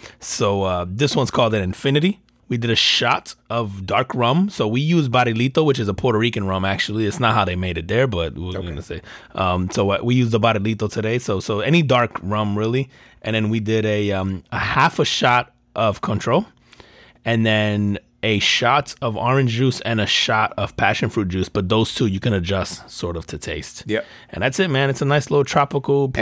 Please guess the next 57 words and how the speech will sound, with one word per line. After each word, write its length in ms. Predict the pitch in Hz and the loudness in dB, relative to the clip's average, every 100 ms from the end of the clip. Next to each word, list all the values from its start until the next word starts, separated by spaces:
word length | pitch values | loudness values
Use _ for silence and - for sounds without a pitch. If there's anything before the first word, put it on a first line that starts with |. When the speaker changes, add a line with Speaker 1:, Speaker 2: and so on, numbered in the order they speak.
| 107 | -2
Speaker 1:
poolside, 360 | 104 143 139 131 | 2 4 4 2
Speaker 2:
get 160 | 139 | 0
Speaker 1:
beachside 320 | 131 143 135 127 | 0 0 0 0
drink. 380 | 123 147 139 - - 98 | -2 -4 -4 -10 -8 -2
Speaker 2:
Get 200 | 143 151 | 0 2
the 80 | 135 | 0
Goya 720 | 95 107 101 92 87 82 78 - - - - | 2 2 4 2 0 -4 -8 -12 -20 -20 -14
Tropical 640 | - 123 92 87 - 87 80 - _ _ - | -2 2 2 -2 -4 -6 -6 -10 _ _ -2
or, 140 | 104 | 0
or 160 | 104 101 | 2 2
the, 280 | 92 90 87 | 0 -4 -4
the, 60 | |
the 460 | 87 95 90 87 82 - - | -2 -2 -2 -4 -8 -12 -6
Speaker 1:
Passion 260 | - - 120 | 0 2 2
Speaker 2:
passion 200 | 98 101 | 2 0
Speaker 1:
fruit. 80 | 117 | 0
Speaker 2:
fruit, 180 | 98 | 0
Speaker 1:
Yeah, 100 | 98 | 2
Speaker 2:
rather. 100 | 95 | 0
Speaker 1:
absolutely. 520 | 98 85 87 82 76 80 - - | 0 -2 -8 -10 -10 -12 -16 -10
Speaker 2:
That 280 | 95 113 123 | 0 2 4
one 140 | 110 | 2
is 180 | 98 85 | -2 -2
really 260 | 98 98 95 | 0 0 0
good. 280 | 95 98 92 | 0 0 2
Comes 180 | 107 | 2
in 80 | 104 | 2
the 80 | 101 | 2
small, 520 | - 107 98 95 92 | 2 2 4 4 2
the 120 | 90 90 | 0 -4
small 300 | - 101 92 | 0 2 2
cans. 400 | - 95 90 92 | -2 -2 -2 -2
Go 120 | 98 | 0
to 80 | 156 | 0
your 80 | 95 | 0
local 280 | 90 87 85 | -2 -6 -10
grocery 420 | 85 90 - 82 | -8 -8 -8 -8
store. 420 | 82 - 80 76 - | -8 -8 -8 -10 -10
Speaker 1:
Yeah, 80 | - | -4
don't 120 | 104 | 2
do 80 | 117 | 4
Welch's, 460 | 120 90 76 69 67 | 4 2 0 -4 -6
bro. 180 | - 76 | -6 -6
Don't 160 | 82 | -4
disrespect 520 | 98 - 98 - 85 | -4 -4 -4 -4 -4
this 160 | - 82 | -4 -8
drink, 320 | - 78 65 | -6 -8 -6
dude. 160 | - 85 | -6 -4
Do 140 | 95 | -2
some 280 | - 110 92 | 0 2 2
real 280 | 95 92 82 | 4 4 2
Speaker 2:
<laughs> 60 | - | 0
Speaker 1:
passion 680 | - 101 - - - 113 92 | -4 -6 -2 0 2 0 0
fruit 200 | 110 98 | -2 -2
from 200 | - 101 | -2 0
the 60 | |
islands. 720 | 87 95 101 95 90 90 - | 2 2 0 -2 -4 -4 -4